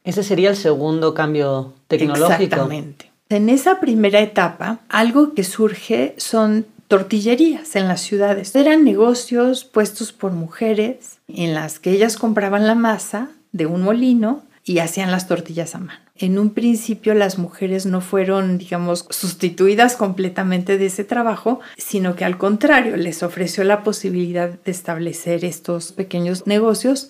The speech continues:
Speaker 2: Ahora bien, en los molinos de nixtamal, sí prácticamente, digamos, la mayor parte de la fuerza de trabajo era masculina. Entonces, digamos, se da este proceso de masculinización.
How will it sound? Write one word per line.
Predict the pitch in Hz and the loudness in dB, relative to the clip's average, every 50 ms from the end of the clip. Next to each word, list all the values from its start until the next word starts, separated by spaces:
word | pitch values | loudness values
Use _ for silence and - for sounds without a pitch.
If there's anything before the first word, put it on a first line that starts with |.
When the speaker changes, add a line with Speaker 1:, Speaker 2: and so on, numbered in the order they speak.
| - - _ | -20 -4 _
Speaker 2:
Ahora | - 220 233 240 269 269 | 4 4 6 6 6 6
bien, | 269 254 254 247 233 220 214 - - | 6 6 4 4 4 4 0 -2 -4
en | - 196 185 185 | -2 0 2 2
los | 185 185 180 185 | 2 0 0 2
molinos | 185 185 190 190 202 240 294 349 392 403 392 381 | 2 2 2 2 4 4 4 6 6 4 4 4
de | 320 269 | 2 0
nixtamal, | 220 208 190 - - - - 165 165 175 170 170 185 208 254 277 - - _ | 0 0 -4 -8 -12 -10 -8 -6 -4 -4 -2 -2 0 0 -2 -2 -4 -10 _
sí | - - - - - 226 233 254 | -14 -14 -14 -6 -4 0 0 0
prácticamente, | 254 - 247 240 220 226 - 277 254 - 269 254 240 220 208 196 196 185 180 180 - 208 208 208 202 | 0 0 -2 -2 -2 -2 -4 -4 -2 2 2 4 4 4 2 2 0 0 -2 0 0 2 2 2 2
digamos, | 196 196 180 180 185 190 185 | 0 0 0 2 2 2 2
la | 190 180 | 2 2
mayor | 185 185 185 180 180 214 233 254 - | 4 4 2 6 6 6 6 6 2
parte | - 240 233 - - | -2 -2 -2 0 0
de | 247 247 | 0 2
la | 233 214 190 | 2 0 -2
fuerza | - 190 185 180 185 - | -2 -4 -4 -4 -2 -2
de | 202 208 202 | -2 -2 -2
trabajo | 202 202 196 185 175 170 156 - - 185 214 247 240 - _ _ _ _ _ _ _ _ | -2 -2 -2 -2 -2 -4 -6 -8 -8 -4 -4 -4 -4 -6 _ _ _ _ _ _ _ _
era | - 175 175 170 | -2 -2 0 0
masculina. | 165 160 156 - - - 180 180 208 208 185 190 - - _ _ _ _ _ _ _ _ _ | -2 -4 -8 -6 -4 -4 0 2 2 0 0 -2 -8 -14 _ _ _ _ _ _ _ _ _
Entonces, | - 185 180 - 190 190 180 185 214 214 214 | -6 -6 -4 0 0 0 2 4 2 2 2
digamos, | - 196 185 180 180 185 190 185 | 0 0 0 2 0 0 0 0
se | - 185 175 | -2 -2 0
da | 185 190 | 2 2
este | 190 185 190 - | 2 2 0 -4
proceso | 233 - 220 214 185 180 180 170 - 208 202 196 | -2 0 0 0 0 0 -4 -4 0 0 0 0
de | 196 180 170 160 160 - | 0 -2 -4 -6 -6 -6
masculinización. | - 165 160 156 156 - - - 165 165 160 160 156 156 156 151 - - - - - - - 196 185 180 | -4 -2 -2 -2 -4 -8 -8 -6 -6 -4 -4 -4 -4 -6 -6 -8 -12 -16 -16 -14 -14 -8 -4 -4 -4 -4